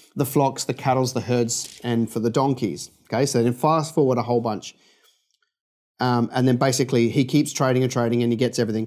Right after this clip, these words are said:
So they said, "You have saved our lives." The people acknowledged that Joseph had saved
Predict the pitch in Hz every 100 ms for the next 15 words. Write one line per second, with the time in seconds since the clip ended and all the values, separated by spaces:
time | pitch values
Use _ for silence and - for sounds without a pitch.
0 | - - 151 147 151 156 127 123 - _
1 | - 147 180 170 160 147 147 139 131 143
2 | 127 82 - - _ _ - 127 147 127
3 | 117 165 185 160 131 117 - 127 135 143
4 | 147 117 110 - 120 123 139 131 147 117
5 | 104 - _ - 127 113 - 131 131 131
6 | 131